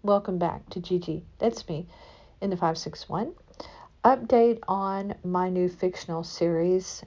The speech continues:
It's audio only. Cora. Um, I have now done, uh, three chapters. So those are available on iTunes as well as our website. And I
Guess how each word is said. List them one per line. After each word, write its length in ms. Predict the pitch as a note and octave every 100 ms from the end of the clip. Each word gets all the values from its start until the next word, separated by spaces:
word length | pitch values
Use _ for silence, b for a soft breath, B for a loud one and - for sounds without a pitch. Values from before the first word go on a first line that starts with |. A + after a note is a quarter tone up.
| -
It's 380 | F3+ E3+ - - -
audio 560 | F#3 F3+ D#3+ C3 E3+ A#3+ - - -
only. 460 | F3+ E3 E3 A3+ E4+ - _ _ _ - - b b b -
Cora. 480 | - G3 D3+ D#3+ A#3 - _ - B B B B B B -
Um, 300 | - F#3 G3+ -
I 140 | G3+
have 360 | G#3 G3+ G#3+ G#3
now 180 | G3+ G3+
done, 600 | F#3 F#3 F#3 F#3+ F#3+ F#3+
uh, 220 | - F#3+ F#3
three 240 | - B3+
chapters. 640 | D#4 - - - E3+ - - _
So 380 | - - E3+ E3+
those 360 | F3 F3+ F#3 -
are 240 | E3+ F3
available 500 | F3+ F#3 F#3 F#3 F3+
on 240 | - F#3+
iTunes 640 | F3 F3+ F3+ - F3+ F3 -
as 240 | E3+ E3+ -
well 280 | E3 E3 -
as 260 | E3 D#3+ -
our 220 | C#3 D3+
website. 760 | D#3 D3 D3+ - G3+ C#4 E4+ - - -
And 480 | F3 F3+ F3 F3+ F3 -
I 460 | E3+ E3+ E3+ F3